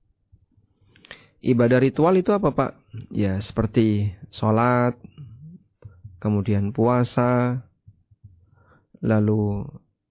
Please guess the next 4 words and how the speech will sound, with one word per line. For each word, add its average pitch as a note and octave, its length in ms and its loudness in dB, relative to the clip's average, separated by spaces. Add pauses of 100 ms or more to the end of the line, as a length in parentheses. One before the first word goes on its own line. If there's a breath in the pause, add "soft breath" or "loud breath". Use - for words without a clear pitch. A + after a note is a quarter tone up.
(160)
eh, A#2 320 -4
membaca G#2+ 480 0
Al-Quran, C3 880 0 (400)
zikir, B2+ 800 2